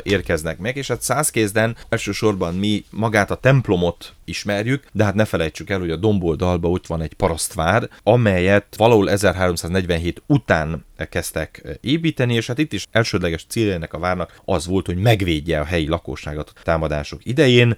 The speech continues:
Hat bástyája létezett, az őrtorony, a kapubástya, a paptornya, a kapitánybástyája,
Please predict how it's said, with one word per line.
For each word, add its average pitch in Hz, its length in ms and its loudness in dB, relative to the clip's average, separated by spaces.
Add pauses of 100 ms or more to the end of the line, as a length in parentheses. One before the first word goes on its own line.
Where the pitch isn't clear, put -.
Hat - 420 2
bástyája 85 760 -2
létezett, 98 560 0
az - 120 -16
őrtorony, 87 640 2
a - 100 -18
kapubástya, 92 720 -4
a - 160 -12
paptornya, 80 720 -2
a - 100 -18
kapitánybástyája, 80 1080 -4